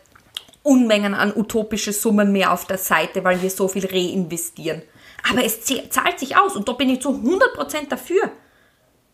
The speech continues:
Zu hundert Prozent. Und das Lustige ist, von meinen Geschäftspartnern oder so wie jetzt dann eben, wie gesagt, wir haben fast über sechzig Neustarter,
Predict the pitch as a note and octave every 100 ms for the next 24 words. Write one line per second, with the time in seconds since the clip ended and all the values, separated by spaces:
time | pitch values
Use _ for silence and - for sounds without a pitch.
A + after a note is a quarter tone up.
0 | _ - C#4 A#3+ F4+ A4+ A4+ D#4 E4+ E4+
1 | C4 - _ _ _ - - A#3+ A#3 A#3+
2 | A#3+ - C4 B3+ E4+ F#4 C#4 B3+ B3+ D4
3 | D4 C4 B3 A#3+ B3+ B3 - - A#3 A3
4 | A3+ B3 C4 C#4 - - - - - B3
5 | - A#3+ A#3+ B3 A#3+ A3 G#3+ - B3 A#3
6 | G#3+ A3 A#3 G3+ G#3+ - G#3+ A#3 A3 G#3
7 | A3+ A#3 A#3+ A#3 A3 - G3+ G#3 G3+ C#4
8 | - G3 F3+ - G3 C4+